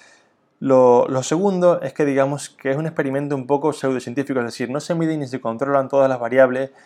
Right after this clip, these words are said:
que se deberían controlar para poder darlo como válido. Y lo tercero es que esto, digamos, es lo que más lo, lo tira por tierra,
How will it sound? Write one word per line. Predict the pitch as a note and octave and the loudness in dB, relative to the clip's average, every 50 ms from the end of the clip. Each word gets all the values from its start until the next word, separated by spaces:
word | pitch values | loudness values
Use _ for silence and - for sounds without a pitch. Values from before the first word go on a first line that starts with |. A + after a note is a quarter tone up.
| _ _ _ _ _ _ | _ _ _ _ _ _
que | - B2+ | -14 -8
se | - B2 | -4 -4
deberían | A2+ A2+ A2+ C3 C3+ C3+ | -2 0 2 2 2 2
controlar | C3 - C3 A#2 A2 A#2 A2+ B2 B2 B2 B2+ - - - | 2 -2 -4 -2 -2 0 4 4 4 4 4 0 -8 -6
para | - A2 G#2+ | -4 -4 -2
poder | - A2+ A#2 A2+ | 0 -2 -2 0
darlo | A2+ A#2+ A#2+ B2+ C3 B2+ | 0 0 0 0 -2 -2
como | - A2+ G#2+ G#2 | -4 -2 0 2
válido. | A2+ A2+ G#2+ G#2 G2+ F#2+ - | 2 2 2 0 -6 -8 -10
Y | - A#2+ A#2+ | -10 -8 -6
lo | A2+ A#2 A2+ A2+ | -4 -2 -4 -4
tercero | - - A#2+ A2+ A#2+ - - F3 F3 D#3+ D#3+ D#3 D3+ - - | -4 -6 -8 -6 -6 -4 -2 0 0 0 0 -2 -4 -8 -14
es | D3+ B2+ - | -14 -14 -12
que | - C3+ | -10 -10
esto, | A#2+ - - C3 A#2 | -10 -8 -8 -10 -8
digamos, | A2+ A2+ A2 A2+ A2+ A#2 A2 A2+ | -6 -4 -4 -4 -4 -4 -6 -10
es | A2+ A2 | -10 -8
lo | A#2+ A#2+ A2+ | -8 -8 -8
que | - A2 G#2+ | -8 -8 -6
más | G#2+ A2+ A2+ - - - | -4 -4 -4 -6 -8 -14
lo, | A2+ A2 G#2+ G2+ | -10 -8 -8 -8
lo | G2+ G#2 G#2 - | -8 -8 -8 -6
tira | B2+ A#2 A2+ | -2 -2 -2
por | G#2+ A2 G#2 G#2 | -2 -4 -6 -4
tierra, | - C3 B2+ A#2+ A#2+ A#2+ B2 - | 0 0 0 0 0 -2 -4 -6